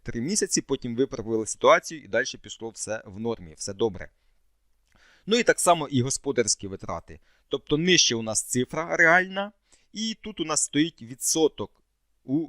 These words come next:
відносно виручки. І так ми контролюємо, ми тримаємо під контролем всі свої витрати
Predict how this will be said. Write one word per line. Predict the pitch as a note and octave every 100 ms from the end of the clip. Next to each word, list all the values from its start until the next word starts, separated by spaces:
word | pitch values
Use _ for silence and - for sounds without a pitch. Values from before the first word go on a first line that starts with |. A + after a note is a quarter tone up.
| -
відносно | G#2+ A2 D3 - A#2
виручки. | A#2+ G#2+ - - D#2+ - _ _
І | G#2+
так | - A3+ -
ми | E3
контролюємо, | - C#3+ D3 C#3 D#3 F3 C#3 A2 G#2+
ми | D3+ D#3+
тримаємо | - B2+ C#3+ D3+ B2+ A#2
під | - -
контролем | - C3 - D#3 C#3 A2+ G2+
всі | - D3+
свої | - A2+ A2+ A2+
витрати | A#2 - G#2 G2 - F#3